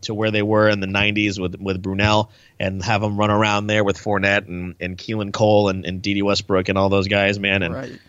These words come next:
Speaker 1: and just watch them, watch them have a lot of fun. So
Speaker 2: Yeah,
Speaker 1: we'll
Speaker 2: man.
Speaker 1: see.
Speaker 2: It's, it's a lot of people who don't, I mean, and me and, and me and you included, we've had our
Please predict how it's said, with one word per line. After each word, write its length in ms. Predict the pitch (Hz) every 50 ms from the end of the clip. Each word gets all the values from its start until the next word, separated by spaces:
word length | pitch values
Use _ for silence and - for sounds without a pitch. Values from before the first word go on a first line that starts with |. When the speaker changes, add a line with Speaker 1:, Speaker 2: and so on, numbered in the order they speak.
| _ _ -
Speaker 1:
and 160 | - 90 90
just 180 | - 95 90 -
watch 260 | 98 87 87 87 -
them, 340 | - 87 80 82 82 78 - _ -
watch 480 | 92 98 98 87 82 85 95 95 -
them 120 | - 98 87
have 120 | 87 85
a 40 | 80
lot 160 | 85 85 82
of 60 | 85
fun. 220 | - 87 80 90 95
So 160 | - - 82 - - - - - -
Speaker 2:
Yeah, 120 | 151 170
Speaker 1:
we'll 100 | 233 269
Speaker 2:
man. 220 | 185 196 180 165 170
Speaker 1:
see. 60 | - - - _ _ _ _ _ -
Speaker 2:
It's, 240 | 202 247 262 - -
it's 160 | - - -
a 60 | 240 208
lot 200 | 214 220 220 220
of 40 | 202
people 280 | 220 240 226 190 196
who 120 | 180 190 180
don't, 280 | 165 160 165 160 - -
I 80 | - 147
mean, 280 | 165 165 165 160 135
and 180 | 143 143 143 147
me 160 | 156 170 175
and, 160 | 165 156 143 233 -
and 140 | 135 143
me 180 | 143 160 165 160
and 80 | 151 147
you 160 | 151 139 135
included, 480 | 127 117 - - 139 135 135 135 131
we've 240 | 117 123 135 139 139
had 180 | 143 131 131 131
our 340 | 131 127 127 123 123 123